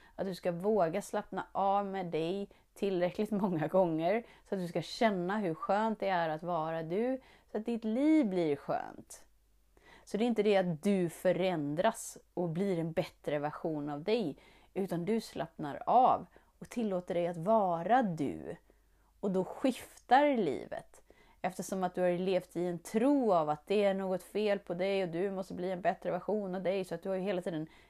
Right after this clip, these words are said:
kämpat i motvind för att bli någon, för att bli något. Medan när du slappnar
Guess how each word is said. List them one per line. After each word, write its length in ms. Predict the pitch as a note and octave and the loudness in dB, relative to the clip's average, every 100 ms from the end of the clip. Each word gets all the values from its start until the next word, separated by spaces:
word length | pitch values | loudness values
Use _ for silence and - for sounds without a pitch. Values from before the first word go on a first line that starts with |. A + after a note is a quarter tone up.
| _ | _
kämpat 1040 | - - A#3 A3+ F3+ D3+ - A3 A3 - - | -14 0 4 4 2 -4 2 4 4 -4 -4
i 280 | F#3 G#3+ G#3 | 6 8 8
motvind 1000 | F#3+ A3+ G3+ - D#3+ F#3+ C#4 A#3+ C#3 - - _ - - - - | 4 2 2 -2 -6 0 2 2 0 -4 -8 _ -20 -20 -20 -4
för 160 | G#3 G3 | 2 2
att 120 | F3 | 0
bli 500 | D#3 F#3+ B3 C4+ B3+ | -2 0 4 4 4
någon, 720 | G#3 F#3 C3+ C3 - F2+ D#3+ | 2 0 -2 -4 -6 -8 -8
för 180 | - D#3 | -2 0
att 180 | E3 | 0
bli 440 | D#3+ G3 B3+ C4 B3 | 0 2 4 4 4
något. 680 | G#3+ G3 B2+ A2 - - - - - - - | 2 2 0 -2 -6 -8 -12 -20 -20 -20 -6
Medan 260 | F#3+ G3 | -2 -2
när 120 | F#3 F3+ | 0 0
du 140 | G#3+ | 0
slappnar 520 | - F#3 - D#3+ D#3 | 0 -4 -4 -6 -6